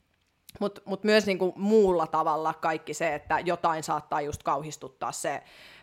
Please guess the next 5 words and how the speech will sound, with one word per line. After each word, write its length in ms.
vaikka 420
alastomuus 880
siinä 300
lajissa. 540
Ja 160